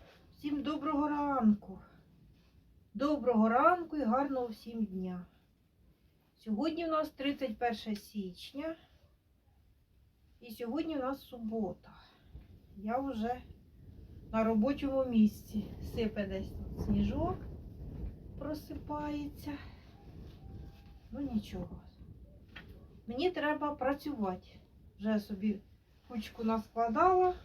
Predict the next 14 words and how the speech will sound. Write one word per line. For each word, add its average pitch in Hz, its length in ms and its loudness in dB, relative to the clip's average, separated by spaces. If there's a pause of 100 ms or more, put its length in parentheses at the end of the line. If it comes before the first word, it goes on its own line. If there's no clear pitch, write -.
зараз 247 300 2
буду 226 280 -4
пиляти. 202 400 2 (3500)
Сьогодні 320 360 0
довго 294 380 0
не 294 160 -2
включали 285 600 -2
світло, 214 460 -6
я 233 160 4
вже 233 160 0
боялась, 208 520 2
думала, 196 400 -4
що 196 200 -12
вже, 190 200 -8